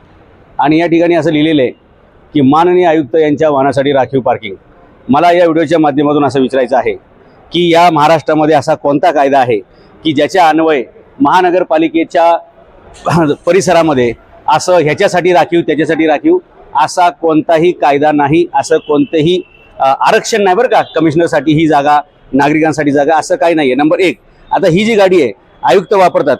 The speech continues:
खरं तर आयुक्तांना अशी कोणतीही गाडी वापरण्याचा कोणताही कायदेशीर अधिकार नाही. एक तर हिरवी पाटी असली पाहिजे किंवा पिवळी पाटी असली पाहिजे.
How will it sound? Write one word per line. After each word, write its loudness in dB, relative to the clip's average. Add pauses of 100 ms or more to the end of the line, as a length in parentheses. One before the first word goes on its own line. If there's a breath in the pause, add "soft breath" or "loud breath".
खरं 2
तर 0
आयुक्तांना 0
अशी -2
कोणतीही 0
गाडी 2
वापरण्याचा 0
कोणताही -2
कायदेशीर -4
अधिकार 0
नाही. -2 (340 soft breath)
एक -4
तर 2
हिरवी 0
पाटी 0
असली 0
पाहिजे 0
किंवा -2
पिवळी 0
पाटी -4
असली -4
पाहिजे. -4